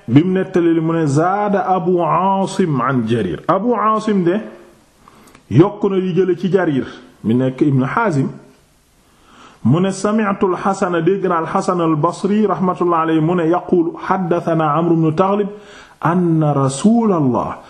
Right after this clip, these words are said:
صلى الله عليه وسلم أتي بمال أو بسبي فقسمه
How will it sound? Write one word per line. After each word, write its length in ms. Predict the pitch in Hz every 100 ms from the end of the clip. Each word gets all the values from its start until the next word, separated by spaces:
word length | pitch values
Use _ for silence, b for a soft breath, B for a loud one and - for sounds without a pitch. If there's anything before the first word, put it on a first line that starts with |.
| B B
صلى 380 | - 180 190 175
الله 140 | 170
عليه 160 | 165 160
وسلم 580 | 156 156 156 151 143 135 -
أتي 480 | 185 - 180 165 151
بمال 840 | 143 147 135 147 160 156 147 143
أو 180 | 139 151
بسبي 600 | 143 139 - 165 151 143
فقسمه 920 | 131 - 170 165 151 127 113 98 90